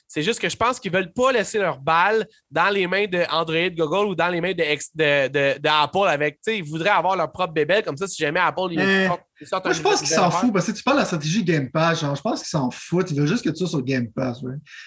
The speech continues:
Speaker 2: Comme si Game Pass, Steam Deck ou que t'as acheté le hardware, qui ont fait beaucoup de research and development, puis ils sont obligés de vendre. Euh,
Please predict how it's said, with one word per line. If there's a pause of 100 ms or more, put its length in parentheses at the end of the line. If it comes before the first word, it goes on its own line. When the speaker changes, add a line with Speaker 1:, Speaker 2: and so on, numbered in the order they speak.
Speaker 2:
Comme
si
Game
Pass,
Steam
Deck
ou
que (380)
t'as
acheté
le
hardware,
qui
ont
fait
beaucoup
de
research
and
development,
puis (400)
ils
sont
obligés
de
vendre. (540)
Euh,